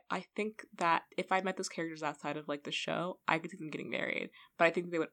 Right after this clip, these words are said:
also get divorced. I think that was, like, accurate, 'cause that's true, and there's, like, all the people that have been like, "Oh,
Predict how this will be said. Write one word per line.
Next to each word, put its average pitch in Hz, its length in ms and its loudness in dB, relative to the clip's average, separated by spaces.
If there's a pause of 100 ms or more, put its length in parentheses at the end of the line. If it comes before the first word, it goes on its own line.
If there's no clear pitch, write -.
also 160 260 0
get - 180 -12
divorced. - 540 -8
I 170 60 8
think 202 240 -2
that 175 180 6
was, 180 120 2
like, 175 220 -2
accurate, 160 380 2
'cause - 100 -12
that's 156 280 0
true, 156 400 -2
and 156 160 0
there's, 147 100 -6
like, 160 100 -4
all 165 100 2
the - 20 -6
people 165 160 -8
that - 60 -4
have 156 100 -6
been 160 140 -4
like, 156 260 -4
"Oh, 175 400 4